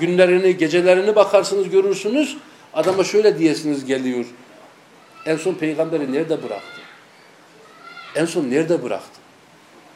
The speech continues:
Yani belki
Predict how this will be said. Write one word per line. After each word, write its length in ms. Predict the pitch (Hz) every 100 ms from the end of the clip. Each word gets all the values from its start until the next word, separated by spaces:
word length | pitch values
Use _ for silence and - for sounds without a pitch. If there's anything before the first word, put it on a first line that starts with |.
| _ _ _ _ - _ _ _ _ _ - _ - 220 - - - - - - _ - _ _ - - - -
Yani 220 | 143 147
belki 460 | 156 170 170 160